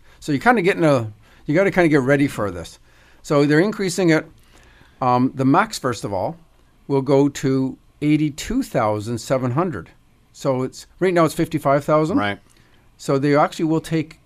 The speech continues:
Speaker 1: contributions as, so if you make eighty-three thousand a year,
Speaker 2: Mm-hmm.
Speaker 1: you basically will contribute your maximum
Speaker 2: Right.
Speaker 1: to the C P P now.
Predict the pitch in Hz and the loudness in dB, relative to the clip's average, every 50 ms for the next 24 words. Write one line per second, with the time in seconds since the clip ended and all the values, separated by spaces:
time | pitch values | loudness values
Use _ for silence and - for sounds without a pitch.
0 | _ - 151 156 156 - - 127 123 147 180 165 - 139 123 120 110 - - 131 | _ -6 -4 -4 -4 -4 -6 -4 -2 -2 -2 -2 -4 -4 -6 -6 -6 -8 -8 -8
1 | 123 120 - _ - - - 156 143 127 156 190 202 202 190 165 - - 147 147 | -10 -10 -10 _ -20 -10 -6 -4 -2 -2 0 0 2 0 0 0 -2 -6 -2 -2
2 | 147 151 147 151 143 139 - - - - 175 185 196 143 - 151 151 147 131 139 | 0 0 0 -2 -4 -4 -8 -16 -12 -6 -6 -6 -4 -2 0 0 2 2 2 0
3 | 131 127 143 190 185 123 110 110 104 104 98 98 107 127 190 185 202 185 170 - | 2 2 2 2 2 0 -2 -4 -6 -6 -6 -4 -2 -2 0 0 0 -2 -2 -4
4 | 160 - - 143 139 135 127 123 113 - 139 147 147 135 - 139 123 - 147 123 | -8 -4 -2 -2 -2 -2 -2 -6 -8 -6 -2 -2 -2 -2 -4 -8 -6 -6 -6 -6
5 | 123 117 120 117 123 127 131 - - - 90 80 76 - 82 82 87 101 101 - | -6 -6 -4 -2 -2 -2 -4 -4 -8 -12 -12 -12 -12 -12 -8 -6 -6 -6 -6 -8
6 | - - 135 117 107 - 123 104 107 110 104 - 175 170 127 80 78 | -8 -8 -8 -8 -8 -10 -12 -10 -10 -12 -10 -6 -4 -4 -4 -6 -8